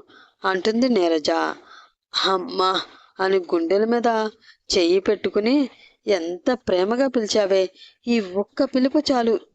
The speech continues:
జీవితాంతం నీ కాళ్ళ దగ్గర పడి ఉండడానికి" అని అంటాడు సత్య. "సత్య, ఫ్లర్టింగ్ ఆపు, నాకు నిజంగానే భయమేస్తుంది, ఆకలిగా కూడా ఉంది" అని అంటుంది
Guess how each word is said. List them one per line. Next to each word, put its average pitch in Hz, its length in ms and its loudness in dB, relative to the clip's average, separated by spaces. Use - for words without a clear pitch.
జీవితాంతం 208 1040 0
నీ 185 220 -4
కాళ్ళ 190 280 0
దగ్గర 208 220 -2
పడి 190 220 -2
ఉండడానికి" 175 680 0
అని 185 200 0
అంటాడు 175 440 0
సత్య. 156 640 -2
"సత్య, 175 420 -2
ఫ్లర్టింగ్ 196 500 0
ఆపు, 165 340 0
నాకు 165 180 -4
నిజంగానే 196 560 0
భయమేస్తుంది, 156 720 0
ఆకలిగా 233 640 0
కూడా 233 340 0
ఉంది" 175 380 2
అని 185 240 2
అంటుంది 180 460 0